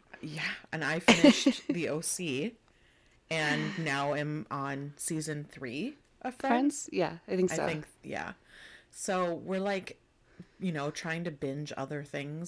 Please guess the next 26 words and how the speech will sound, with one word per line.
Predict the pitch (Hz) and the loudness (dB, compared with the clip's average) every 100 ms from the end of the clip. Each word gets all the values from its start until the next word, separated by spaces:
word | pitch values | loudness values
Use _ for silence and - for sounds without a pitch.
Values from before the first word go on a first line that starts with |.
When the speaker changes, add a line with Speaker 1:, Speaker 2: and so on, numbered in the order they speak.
| 226 | 4
Speaker 1:
now. | 196 202 208 233 | 4 4 4 2
Speaker 2:
<laughs> | - 240 - - - _ _ | 0 -6 -6 -20 -20 _ _
Speaker 1:
Yeah, | 196 262 139 87 180 _ - | -2 0 0 -4 -10 _ -4
that's | 208 - | -4 -4
pretty | - - 247 | -8 -6 -4
much | 269 262 - | -4 -4 -2
it. | 330 - - - | -2 -2 -4 -6
Speaker 2:
Yeah, | 196 208 359 | 2 4 6
Speaker 1:
I | 220 | 6
Speaker 2:
I'm | 185 | 8
Speaker 1:
mean, | 196 | 6
Speaker 2:
just | 196 | 6
Speaker 1:
not | 214 185 | 4 6
a | 214 214 | 8 10
lot | 233 | 12
has | 190 180 180 | 10 10 4
Speaker 2:
excited. | - | -2
Speaker 1:
changed, | 165 151 165 214 - - - - | -2 -2 0 -2 -4 -10 -20 -6
but | 175 160 156 - - | 0 2 2 -2 -4
we | 185 | -4
just | 202 208 - | -2 -4 -2
needed, | 180 180 190 185 | -2 -2 -2 -2
like, | 170 175 | -4 -2
a | |
little | 156 151 156 | -2 -2 -4
reset | 135 139 160 - 101 52 - - | -4 -6 -6 -4 -4 -4 -6 -12